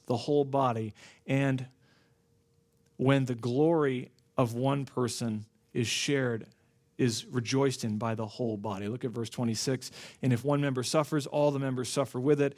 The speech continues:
If one member is honored, all the members rejoice with it."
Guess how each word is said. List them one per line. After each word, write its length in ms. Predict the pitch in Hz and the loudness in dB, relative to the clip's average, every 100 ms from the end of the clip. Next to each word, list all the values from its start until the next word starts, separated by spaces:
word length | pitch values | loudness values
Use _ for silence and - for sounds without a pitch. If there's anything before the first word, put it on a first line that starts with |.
| - - | -10 -2
If 160 | 131 - | -2 2
one 240 | 135 139 | 2 2
member 260 | 139 131 120 | 2 0 -2
is 120 | 113 | -4
honored, 360 | - 170 170 139 | 4 6 6 2
all 240 | - 147 | 2 2
the 100 | 139 | 2
members 380 | 139 139 131 120 | 0 -2 -2 -2
rejoice 560 | 131 110 127 127 120 - | -4 -2 0 0 -2 -4
with 180 | 113 101 | -4 -4
it." 160 | 101 | -6